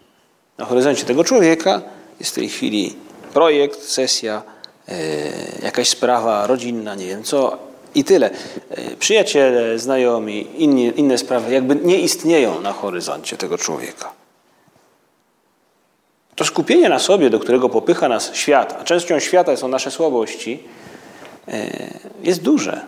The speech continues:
No już nie mówiąc nic o, o, o motywacji związanej z niezdrową ambicją, z jakimś ciśnieniem, które jest obecne wokół nas,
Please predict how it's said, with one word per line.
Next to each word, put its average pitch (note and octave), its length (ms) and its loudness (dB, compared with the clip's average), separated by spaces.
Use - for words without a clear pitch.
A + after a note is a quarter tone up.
No D#3+ 80 0
już C3+ 80 0
nie D3 100 4
mówiąc C#3+ 360 4
nic D3+ 200 0
o, C3+ 200 4
o, - 180 2
o D3+ 80 2
motywacji C#3 560 0
związanej C3 600 0
z B2 180 -6
niezdrową B2+ 680 2
ambicją, C3+ 800 0
z - 40 -18
jakimś A#2 280 -4
ciśnieniem, F3+ 640 2
które C3 240 4
jest G#3+ 200 6
obecne A#2+ 520 0
wokół B2 360 0
nas, G2 460 -4